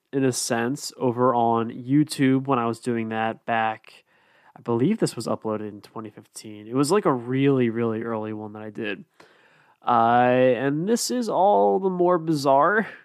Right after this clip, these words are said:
<laughs> because, uh, my original script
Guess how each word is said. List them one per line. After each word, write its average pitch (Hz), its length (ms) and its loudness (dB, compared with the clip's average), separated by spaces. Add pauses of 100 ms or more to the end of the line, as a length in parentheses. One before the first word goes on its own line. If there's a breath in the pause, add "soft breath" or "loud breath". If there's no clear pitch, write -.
(180)
<laughs> - 340 -20
because, 160 760 0 (140)
uh, 139 240 4
my 143 200 -2
original 196 540 0
script - 840 -2